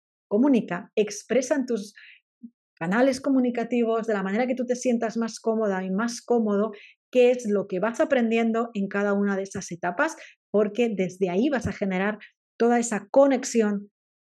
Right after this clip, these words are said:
con tu comunidad, con tus futuros clientes, y vas a conseguir ser esa autoridad que sabe de lo que habla, que sabe, que habla desde su identidad, desde quién es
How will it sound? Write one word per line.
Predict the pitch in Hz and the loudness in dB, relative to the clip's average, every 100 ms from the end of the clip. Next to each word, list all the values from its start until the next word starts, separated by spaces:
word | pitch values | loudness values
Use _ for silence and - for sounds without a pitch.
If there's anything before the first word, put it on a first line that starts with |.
| - | 0
con | 233 | 2
tu | 240 233 | 2 0
comunidad, | 202 190 185 190 220 208 | -2 -2 -2 -2 -2 -4
con | 185 | -6
tus | 185 - | -6 -4
futuros | 196 208 233 | -2 0 0
clientes, | 285 247 214 220 233 - - - | 2 2 2 0 -2 -4 -8 2
y | 233 | 4
vas | 233 247 | 4 0
a | |
conseguir | 226 202 208 190 202 208 - _ | -4 -2 0 2 0 -2 -12 _
ser | - 208 196 - | -2 0 0 -2
esa | 196 196 196 | -6 -4 -6
autoridad | 196 185 180 185 180 269 415 | -2 -4 -2 0 2 2 0
que | - | -2
sabe | 196 320 330 | 2 4 6
de | |
lo | 247 | 4
que | 240 | 4
habla, | 214 214 208 | 2 2 0
que | 208 | -2
sabe, | 202 220 254 254 _ - | -4 -2 -2 -6 _ 2
que | 220 | 4
habla | 320 392 214 | 6 4 4
desde | 208 202 196 190 - - | 2 0 0 -2 -4 -10
su | - 311 | 2 4
identidad, | 311 247 208 208 190 180 185 | 6 4 2 2 2 0 -2
desde | 185 190 | -2 -2
quién | 180 262 233 | 0 0 2
es | 262 240 | 0 -6